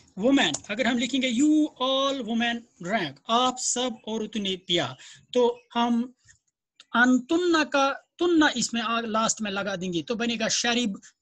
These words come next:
तुन्ना। क्या बनेगा? श, श,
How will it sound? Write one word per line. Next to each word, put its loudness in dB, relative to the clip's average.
तुन्ना। 4
क्या 2
बनेगा? 2
श, -2
श, -2